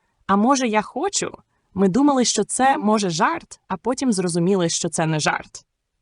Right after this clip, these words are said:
поділився актор. На питання, чи буде нова акторка на заміну, Гашенко сказав, що не може це коментувати, але інтригуюче додав: «Це буде справжній сюрприз для всіх шанувальників шоу».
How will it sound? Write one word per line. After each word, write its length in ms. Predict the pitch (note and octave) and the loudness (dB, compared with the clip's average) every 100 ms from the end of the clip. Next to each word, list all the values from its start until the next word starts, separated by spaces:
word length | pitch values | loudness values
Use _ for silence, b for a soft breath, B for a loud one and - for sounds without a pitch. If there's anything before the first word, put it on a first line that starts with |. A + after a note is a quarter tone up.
| _ _ _ | _ _ _
поділився 580 | G3 G3+ G#3 D#3+ - G3 | -4 -2 0 -2 -4 -4
актор. 440 | - F3+ - - - _ _ _ | -2 -4 -6 -12 -12 _ _ _
На 120 | G3 | -6
питання, 440 | G3+ G3+ A3+ C#4+ D4+ | -4 -2 -2 -2 -4
чи 180 | - G3+ | -2 -4
буде 300 | G3+ G#3 F3+ | -2 -2 0
нова 320 | F3+ G3+ G#3 | 2 2 2
акторка 420 | F#3 - F3+ E3+ | 0 -4 -10 -8
на 100 | D#3 | -10
заміну, 480 | D3+ D3+ G3 B3 C#4 - | -8 -8 -6 -6 -8 -12
Гашенко 520 | E3 F3+ B3 C4 A3+ | -2 -2 -2 -6 -8
сказав, 460 | G#3 F#3+ F3+ G#3+ E3 | -8 -8 -4 -4 -4
що 260 | - - G3+ | -8 -6 -2
не 100 | G#3 | 0
може 260 | A#3+ A#3+ | 0 0
це 160 | E3 E3 | -4 -6
коментувати, 680 | E3+ D#3 D#3 D3+ - - - b b b | -4 -4 -2 -2 -2 -6 -16 b b b
але 260 | F3+ F#3 D4 | -2 0 0
інтригуюче 640 | D4+ C#4 G#3 B3+ B3+ G#3+ | 0 0 0 0 0 0
додав: 380 | F3+ E3+ - - _ _ _ - | 0 0 -2 -6 _ _ _ -6
«Це 140 | G3+ | -2
буде 200 | G3 G#3+ | 0 0
справжній 560 | - - G3+ A3 G#3+ G#3+ | -2 0 0 2 0 -2
сюрприз 580 | G3 E3 F3 A#3 D4+ | -4 -8 -6 -4 -6
для 140 | A3 F3+ | -4 -6
всіх 320 | - G3 F#3+ | -4 -6 -4
шанувальників 640 | - E3+ D3 C#3+ C#3+ D#3+ | -2 0 0 -2 -6 -10
шоу». 340 | - E3 D3 | -6 -6 -6